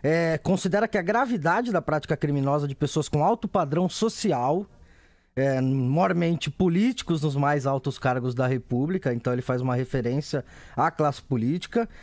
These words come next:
que tentam burlar os trâmites legais, como se tivessem tentando interferir de alguma forma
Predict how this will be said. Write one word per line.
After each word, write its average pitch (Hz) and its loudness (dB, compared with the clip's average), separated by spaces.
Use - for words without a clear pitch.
que 208 0
tentam 226 2
burlar 214 2
os - -4
trâmites 214 2
legais, 160 0
como 160 2
se 180 -4
tivessem 165 0
tentando 190 0
interferir 175 0
de 147 0
alguma 175 2
forma 151 0